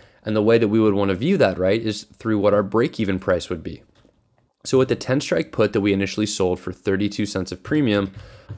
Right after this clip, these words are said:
uh, alone on these cash secured puts, our break-even price would be nine sixty-eight.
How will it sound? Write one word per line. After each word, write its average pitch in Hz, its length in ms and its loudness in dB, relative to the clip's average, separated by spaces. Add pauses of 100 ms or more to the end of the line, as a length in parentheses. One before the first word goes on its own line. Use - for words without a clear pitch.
uh, 107 160 -6
alone 120 480 6
on 117 240 2
these 110 180 0
cash 104 300 -4
secured 101 320 -2
puts, 139 220 0
our 110 60 2
break-even 95 460 -4
price 92 280 -2
would 98 100 -8
be 101 80 -2
nine 85 260 -6
sixty-eight. 101 680 -2